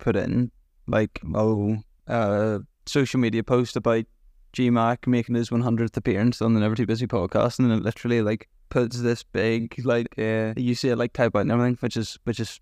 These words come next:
Speaker 1: fucking nuts. Bananas.
Speaker 2: I seen that they have to, for, like, schools and universities and that.
Speaker 1: Yeah.
Speaker 2: Um, people were writing their essays for it.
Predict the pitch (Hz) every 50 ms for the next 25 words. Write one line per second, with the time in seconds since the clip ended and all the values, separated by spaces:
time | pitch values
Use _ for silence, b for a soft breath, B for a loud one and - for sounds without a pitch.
0 | _ _ - - 127 131 120 113 107 107 104 117 143 - - - - _ _ -
1 | _ - 117 107 123 113 107 95 95 113 139 135 - - - - 117 - - 113
2 | 107 113 117 - 117 110 110 113 - - 123 110 110 107 104 104 104 - - -
3 | - - - - - 117 107 104 98 - - - 101 98 101 98 107 101 95 95
4 | 90 90 92 - - 104 104 107 104 117 110 113 123 - - - - 131 127 120
5 | 117 113 113 110 110 98 98 98 95 - 110 - 104 98 101 98 95 98 90 87
6 | 110 107 104 95 92 92 95 - - 117 117 117 - - - 135 147 170 170 -